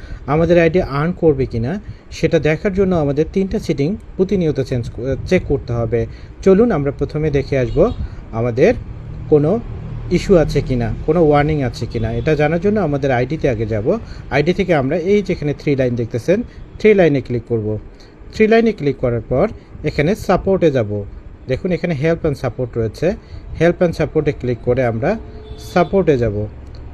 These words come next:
সাপোর্টে যাওয়ার পর দেখুন এখানে আমরা সাপোর্ট ইনবক্সটা চেক করব যে সাপোর্ট ইনবক্সে কোনো আমাদের কোনো ইস্যু বা ওয়ার্নিং আছে কি না। এখানে দেখবেন যে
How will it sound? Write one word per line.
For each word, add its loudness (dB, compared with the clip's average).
সাপোর্টে 2
যাওয়ার 2
পর 0
দেখুন 0
এখানে 0
আমরা 2
সাপোর্ট 0
ইনবক্সটা 2
চেক 0
করব -2
যে 0
সাপোর্ট -2
ইনবক্সে 2
কোনো 0
আমাদের 0
কোনো -2
ইস্যু 0
বা 6
ওয়ার্নিং 4
আছে -2
কি -2
না। -4
এখানে 2
দেখবেন 0
যে 2